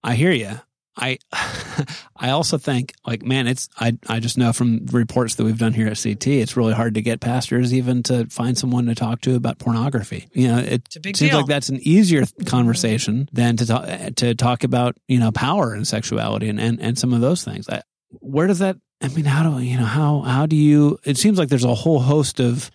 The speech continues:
Speaker 1: helping pastors find a place to be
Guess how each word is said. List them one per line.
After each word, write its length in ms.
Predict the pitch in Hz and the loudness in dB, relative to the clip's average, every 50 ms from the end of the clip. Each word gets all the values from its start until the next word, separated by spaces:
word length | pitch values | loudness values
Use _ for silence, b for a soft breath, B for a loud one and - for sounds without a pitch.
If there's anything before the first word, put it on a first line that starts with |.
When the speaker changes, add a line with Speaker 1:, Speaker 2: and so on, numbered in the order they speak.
| _ | _
Speaker 1:
helping 320 | - 143 143 127 135 127 117 | -2 0 2 2 2 0 2
pastors 1000 | 113 127 131 131 117 - - 135 127 120 113 113 110 110 117 110 - - - - _ _ _ _ _ _ _ - - | 0 0 0 -2 -2 -2 0 2 2 4 4 2 2 0 0 -2 -4 -6 -6 -8 _ _ _ _ _ _ _ -20 -14
find 520 | - - - 123 120 120 117 113 110 107 - _ _ _ _ _ _ - | -4 -2 0 2 2 2 2 0 -2 -4 -8 _ _ _ _ _ _ -12
a 80 | - | -10
place 280 | - - - 127 117 - | -6 -2 -2 0 0 -2
to 100 | - 117 | -2 -2
be 340 | 113 110 107 110 107 104 | 0 2 2 2 2 0